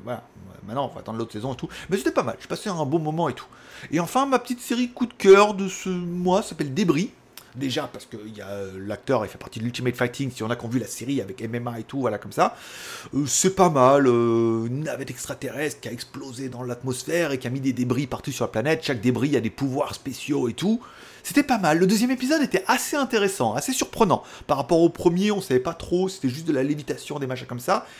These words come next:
Et là, le deuxième épisode est complètement différent et tout. Et, euh, voilà, il se peut qu'à chaque fois, à chaque débris, il y ait un pouvoir différent et tout.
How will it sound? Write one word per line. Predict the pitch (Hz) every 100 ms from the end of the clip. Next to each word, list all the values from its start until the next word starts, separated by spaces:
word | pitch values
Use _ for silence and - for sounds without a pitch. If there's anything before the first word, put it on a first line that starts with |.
| -
Et | 131
là, | 175
le | 151
deuxième | 117 175 185 185
épisode | 175 156 170 208
est | 135 -
complètement | - 320 311 247 233 240 214
différent | 180 180 180 170 170
et |
tout. | 131 190 262 - - - - - -
Et, | 170 202 220
euh, | 202 180 180 175
voilà, | 180 127 135 160 160
il | 180 180
se |
peut | - 269
qu'à | 262 294
chaque | - 240 -
fois, | - 226 247 262 240
à |
chaque | 196 - 202
débris, | 180 180 165
il | 233 240 196
y | 165
ait | 185
un | 165
pouvoir | - 170 170
différent | 156 - 165 156
et | 131
tout. | 170 196